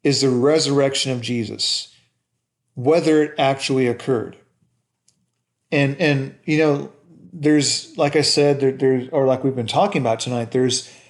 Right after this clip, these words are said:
the, the sort of faith component to all this. There's the logic and reason component to all this. And what we're talking about right now is the logic and reason component to all this. Did Jesus rise from the dead?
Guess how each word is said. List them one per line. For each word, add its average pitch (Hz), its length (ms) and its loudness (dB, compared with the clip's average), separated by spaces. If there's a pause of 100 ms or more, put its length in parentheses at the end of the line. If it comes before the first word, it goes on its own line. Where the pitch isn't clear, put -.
(220)
the, 135 80 0
the 135 240 -4
sort - 340 0
of - 80 -2
faith 151 420 0
component 147 480 -2
to 147 140 0
all 143 160 2
this. 147 340 0
There's 123 480 -2
the 127 80 -2
logic 123 440 0
and 113 140 -6
reason 135 280 0
component 143 420 -2
to 139 80 -2
all 135 180 2
this. 143 380 -4 (400)
And 143 100 0
what 151 80 2
we're 151 100 4
talking 180 380 0
about 139 120 2
right 135 240 4
now 123 240 -2
is 123 120 -2
the 120 80 0
logic 135 420 0
and 123 180 -4
reason 139 360 0
component 110 420 -10
to 123 100 -6
all 120 140 -4
this. - 360 -10 (500)
Did 147 280 2
Jesus 139 480 0
rise 131 320 0
from 123 160 -10
the 117 60 -10
dead? - 300 -8